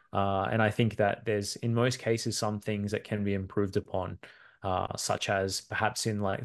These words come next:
let's say an R D L, ensuring that we're getting good tension awareness on the hamstrings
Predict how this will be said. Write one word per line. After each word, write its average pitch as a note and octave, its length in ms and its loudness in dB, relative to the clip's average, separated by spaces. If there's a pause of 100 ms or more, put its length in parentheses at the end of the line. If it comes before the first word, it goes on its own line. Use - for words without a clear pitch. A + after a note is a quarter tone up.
(100)
let's A2+ 180 -4
say G#2 80 -2
an G2+ 80 0
R G#2 180 2
D G#2 160 4
L, C#3+ 400 4
ensuring G#2+ 400 0
that G2+ 140 -4
we're G#2 100 0
getting G2+ 400 0
good A2 180 2
tension G#2+ 320 -2
awareness G#2+ 460 -2
on G#2 80 -4
the G2 80 -2
hamstrings G#2 720 -2